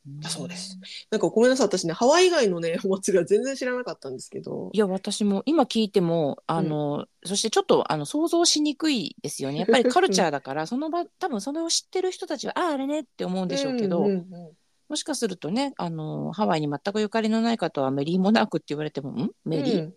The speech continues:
Speaker 2: てなる。<laughs> まあ、そういう、それこそがだからカルチャーイベントたるゆえんというか、
Speaker 1: うん、そうかもしれない。
Speaker 2: ね、歴史的なものだったり、
Speaker 1: うん。
Speaker 2: その地に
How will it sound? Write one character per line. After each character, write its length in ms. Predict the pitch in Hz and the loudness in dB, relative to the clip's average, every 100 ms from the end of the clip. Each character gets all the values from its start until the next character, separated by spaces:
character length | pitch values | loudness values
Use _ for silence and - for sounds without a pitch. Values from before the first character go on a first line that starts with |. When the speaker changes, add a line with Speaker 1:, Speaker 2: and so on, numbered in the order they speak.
| - | -8
Speaker 2:
て 80 | - | 0
な 120 | 156 | 2
る。 160 | 226 - | 2 0
<laughs> 200 | 254 - | -12 0
ま 120 | 233 | 0
あ、 80 | 202 - - | 0 -10 -6
そ 160 | 269 | 0
う 40 | 269 | 2
い 260 | 269 269 262 | 2 0 -2
う、 60 | |
そ 140 | - 302 | -2 -4
れ 80 | 320 | -2
こ 100 | 359 | -2
そ 80 | 254 | 0
が 80 | |
だ 120 | 160 160 | 0 0
か 100 | 143 | -4
ら 80 | |
カ 160 | - 196 | -2 -4
ル 80 | 175 | -4
チ 140 | - | -2
ャ 60 | 175 | 0
ー 60 | 185 | 0
イ 40 | |
ベ 120 | 170 | 0
ン 100 | 143 | -4
ト 120 | 131 | -4
た 160 | 120 190 | -2 0
る 120 | 147 | 0
ゆ 160 | 117 127 | 0 -2
え 80 | 147 | -4
ん 80 | |
と 120 | 139 139 | -6 -8
い 120 | 139 | -6
う 100 | 127 | -8
か、 220 | - - _ - | -10 -20 _ -10
Speaker 1:
う 260 | 285 302 185 | -6 -2 -2
ん、 40 | |
そ 160 | - 233 | -2 -2
う 20 | |
か 40 | |
も 60 | 285 | 0
し 0 | |
れ 0 | |
な 60 | 180 | -2
い。 40 | |
Speaker 2:
ね、 60 | 156 | -2
歴 160 | 180 | -2
史 140 | 147 139 | -2 -2
的 220 | 143 170 | -6 -6
な 120 | 170 | -6
も 160 | 165 170 | -6 -8
の 100 | 165 | -8
だ 120 | 160 | -6
っ 20 | |
た 60 | 262 | -2
り、 60 | |
Speaker 1:
う 100 | 202 | 0
ん。 40 | 135 | -2
Speaker 2:
そ 160 | - | -6
の 200 | 175 170 | -4 -4
地 200 | 165 - | 0 4
に 240 | 208 143 | 4 4